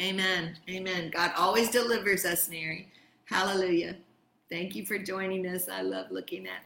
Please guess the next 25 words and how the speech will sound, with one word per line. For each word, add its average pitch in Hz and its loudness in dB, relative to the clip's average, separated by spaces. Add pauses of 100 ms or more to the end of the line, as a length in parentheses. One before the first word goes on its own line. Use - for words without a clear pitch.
(140)
all 190 -2
my 190 -4
friends. 190 -4 (320)
The 185 -6
fruit 202 -2
will 214 -2
be 233 -2
peace. 330 6
Yes, - 2
Frisia. 233 0 (840)
The 175 -8
fruit 247 4
will 247 2
be 269 0
peace. - 0 (1400)
We 170 -4
might 202 2
have 247 -2
to 269 2
remind 208 2
each 190 -4
other 170 0
to 160 -2
have 175 -4
peace. - 2